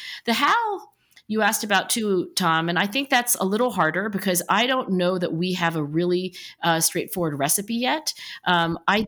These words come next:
don't think the answer is entirely like, "Oh, like, just buy this <laughs> curriculum," you know, like,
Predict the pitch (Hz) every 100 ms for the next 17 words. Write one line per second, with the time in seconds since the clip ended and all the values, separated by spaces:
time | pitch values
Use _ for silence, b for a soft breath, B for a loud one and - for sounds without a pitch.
0 | - 254 381 415 330 - 226 - 185 -
1 | 180 156 139 165 170 - 175 185 202 180
2 | 165 151 147 151 - 196 208 175 156 156
3 | - 185 190 - 151 180 175 - - 170
4 | 196 - 302 254 170 160 165 170 170 170
5 | 165